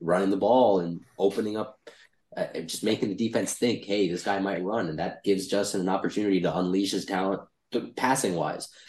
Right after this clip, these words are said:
I mean, we have to look <laughs> inside. He's basically shooing away his quarterback coach. He's shooing away the offensive coordinator. There's still gonna be somebody that calls the plays, obviously, Luke Getsy. But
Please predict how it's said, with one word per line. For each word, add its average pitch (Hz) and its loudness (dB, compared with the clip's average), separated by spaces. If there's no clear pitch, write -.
I 95 0
mean, 90 2
we 98 4
have 113 4
to 104 4
look 98 4
<laughs> - -2
inside. 113 4
He's 135 6
basically 156 2
shooing 127 4
away 104 -2
his 92 -8
quarterback 85 -4
coach. 85 -4
He's 82 -4
shooing 123 4
away 101 2
the 90 2
offensive 85 -4
coordinator. 82 -4
There's 87 -4
still 127 4
gonna 104 0
be 98 2
somebody 92 -2
that 80 -4
calls 87 0
the 82 -6
plays, 82 -2
obviously, 78 -6
Luke 82 -4
Getsy. 82 -2
But 82 -2